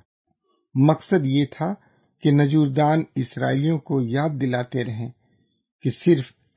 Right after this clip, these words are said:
ہارون کی اولاد ہی کو رب کے سامنے آ کر نذور جلانے کی اجازت ہے۔ اگر کوئی اور ایسا کرے تو اس کا حال کورہ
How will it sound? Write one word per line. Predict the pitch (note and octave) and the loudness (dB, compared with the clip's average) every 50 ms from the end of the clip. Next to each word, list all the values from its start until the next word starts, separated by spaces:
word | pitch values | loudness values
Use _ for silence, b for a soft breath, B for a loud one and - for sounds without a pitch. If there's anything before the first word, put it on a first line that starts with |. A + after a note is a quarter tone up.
| - - | -4 0
ہارون | C3 C3+ C#3 C#3 D#3 D#3+ D#3+ D3+ | 2 2 4 4 2 2 0 0
کی | - - C#3+ C3+ | -2 -4 -6 -6
اولاد | - - _ - B2+ B2+ B2 B2 C3 C#3 D3 E3 | -6 -8 _ -6 -4 -2 -2 0 0 0 0 0
ہی | E3 E3 F3 F#3+ | 0 0 0 0
کو | F3 - - - A#2+ - - B2+ | 0 -2 -4 -6 -6 -4 -6 -8
رب | A#2+ - D3+ C#3+ C#3 - | -6 -4 -4 -4 -6 -8
کے | - B2+ | -10 -10
سامنے | - - B2+ B2 B2 B2+ B2+ C3 B2+ - _ _ - | -8 -6 -4 -2 -2 0 -2 -2 -4 -6 _ _ -4
آ | C3 C#3 C3+ | -2 -2 -2
کر | - - C#3+ | -2 -4 -4
نذور | C3+ B2+ A#2+ A2+ A#2+ C3 A#2+ | -4 -2 -2 -2 -4 -4 -6
جلانے | G#2+ B2 A#2 A2+ A#2 A#2 A#2 B2 A#2+ | -6 -6 -6 -4 -4 -4 -4 -6 -8
کی | - - D#3+ - - _ | -8 -8 -8 -8 -8 _
اجازت | - C#3+ C3+ D#3 D#3 D3 C3 C3+ A2+ - - - | -8 -6 -4 -4 -4 -4 -4 -6 -8 -10 -12 -16
ہے۔ | G#2+ - _ _ _ _ _ _ _ _ _ _ _ _ _ _ | -16 -16 _ _ _ _ _ _ _ _ _ _ _ _ _ _
اگر | - D3+ D3+ F3+ E3+ | -2 0 2 2 0
کوئی | D3 - - E3 E3+ E3+ E3+ | 0 0 2 4 4 4 4
اور | - - _ - D#3 F3 G3 F3+ | 2 -4 _ 0 2 4 4 2
ایسا | - D3 B2+ - - B2+ | 2 -2 -2 -2 -2 -4
کرے | A#2+ - - C#3+ C#3 C3+ B2 A#2+ - _ _ _ _ _ _ _ - | -6 -4 -4 -4 -2 -2 -2 -4 -6 _ _ _ _ _ _ _ 0
تو | E3 E3+ - - D3+ | 2 2 4 2 0
اس | C3+ - - | -4 -4 -6
کا | - C#3+ | -6 -4
حال | A#2+ A#2 C3 C3+ C#3+ C#3+ C#3 C3+ | -4 -2 0 0 0 0 -2 -4
کورہ | - _ - D3+ D#3 D#3 E3 E3 | -6 _ -2 0 0 2 2 0